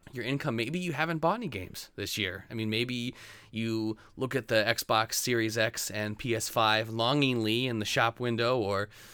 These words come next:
on the, you know, Walmart site that sells out in three seconds and you just have to wait.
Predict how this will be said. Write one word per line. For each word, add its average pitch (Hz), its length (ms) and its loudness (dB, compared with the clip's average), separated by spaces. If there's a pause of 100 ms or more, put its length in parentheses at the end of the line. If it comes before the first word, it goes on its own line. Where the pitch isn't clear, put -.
(240)
on 104 240 0
the, 101 320 -2 (240)
you 110 140 -6
know, 92 100 -8
Walmart 104 560 -2
site 107 300 0
that 90 120 -8
sells 107 300 -2
out 107 160 -2
in 113 80 -10
three 110 200 -4
seconds 113 500 -2
and 104 120 -4
you 98 100 -4
just 107 300 -2 (460)
have - 220 -6
to 107 80 -8
wait. 135 260 -6